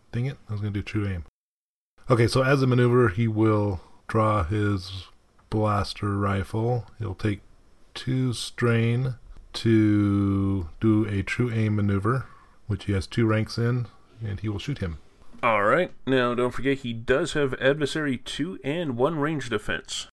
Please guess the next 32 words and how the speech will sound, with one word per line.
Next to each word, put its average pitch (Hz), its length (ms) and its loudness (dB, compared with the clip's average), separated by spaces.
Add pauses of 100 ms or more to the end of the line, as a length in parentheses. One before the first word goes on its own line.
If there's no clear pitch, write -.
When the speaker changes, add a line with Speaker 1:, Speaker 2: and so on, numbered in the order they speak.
(360)
Speaker 2:
Plus, 214 340 2
you're 135 160 6
upgrading 117 320 0
once 113 280 -2
because 160 760 -6
he 139 240 -6
is 120 220 -6
engaged 139 640 -4
with 110 580 -4
Metu. 127 640 -2 (200)
So 110 100 2
that's, 110 120 2
like, 104 200 -2
three 127 260 2
upgrades 120 500 0
on 120 120 0
it. 127 120 -8 (680)
You're 113 300 2
at 113 180 2
short 117 340 -2
range, 110 640 -4
so 110 320 -8
that'd 117 220 -4
be, 113 80 -2
like, 104 160 -4 (300)
two - 220 -6
reds 165 760 -8 (280)
and 135 220 4
one 131 160 4
setback. - 320 -4 (400)
Speaker 1:
All 104 80 -6 (640)
right. - 640 -10